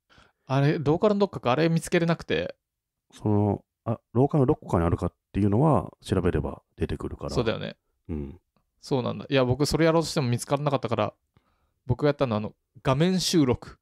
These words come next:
Speaker 2: <laughs>
Speaker 1: iPhone。
Speaker 2: え、そんなのやってんの？
Speaker 1: で、
Speaker 2: うん。
Speaker 1: iPhoneで画面収録。
Speaker 2: 音悪くなんない？それ結構。
Speaker 1: あ、でもさ、今度聞いてみてよ、ピカチュウの回。
Speaker 2: あ、そう。
Speaker 1: 普通だから。
Speaker 2: おー、そっかそっか。
Speaker 1: あの、iPhoneの画面収録で、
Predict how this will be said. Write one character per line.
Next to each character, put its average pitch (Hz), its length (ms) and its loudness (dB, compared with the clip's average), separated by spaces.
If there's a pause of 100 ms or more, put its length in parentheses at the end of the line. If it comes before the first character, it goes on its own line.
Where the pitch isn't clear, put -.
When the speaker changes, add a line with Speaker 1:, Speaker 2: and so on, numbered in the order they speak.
(360)
Speaker 2:
<laughs> - 1000 -4
Speaker 1:
iPhone。 123 420 0 (680)
Speaker 2:
え、 113 140 -6
そ - 180 -8
ん 180 80 -2
な 247 100 4
の 190 100 8
や 85 100 4
っ - 80 -6
て 107 80 2
ん 78 120 0
の？ 73 80 -6
Speaker 1:
で、 - 60 -14 (160)
Speaker 2:
う 87 60 2
ん。 73 180 2 (240)
Speaker 1:
iPhone 170 320 2
で 120 100 0
画 120 120 0
面 135 180 0
収 139 200 2
録。 120 200 2
Speaker 2:
音 160 80 4
悪 156 140 2
く 151 80 2
な 127 80 4
ん 85 40 2
な 69 60 -2
い？ 69 60 -8
そ 76 100 -6
れ 71 60 -6
結 78 180 -6
構。 - 180 -12 (680)
Speaker 1:
あ、 226 100 2
で 233 120 0
も 160 100 -2
さ、 131 160 0
今 175 180 -2
度 127 80 2
聞 139 120 0
い - 20 2
て 143 80 0
み 135 120 -2
て 120 80 0
よ、 101 100 2
ピ - 100 -6
カ 123 100 0
チ 120 120 -8
ュ - 20 -8
ウ - 20 -8
の 113 80 -8
回。 123 140 0
Speaker 2:
あ、 - 20 -2
そ 175 140 2
う。 - 40 6
Speaker 1:
普 - 40 4
通 143 140 2
だ 127 80 2
か - 80 -4
ら。 - 80 -6
Speaker 2:
お 107 400 0
ー、 - 20 -6
そ 147 80 -2
っ - 20 0
か 135 60 2
そ 127 80 0
っ 127 40 -4
か。 - 80 0
Speaker 1:
あ 185 40 2
の、 196 80 2
iPhone 143 120 0
の 120 120 -2
画 120 80 2
面 135 180 0
収 151 180 2
録 117 240 -2
で、 113 320 -2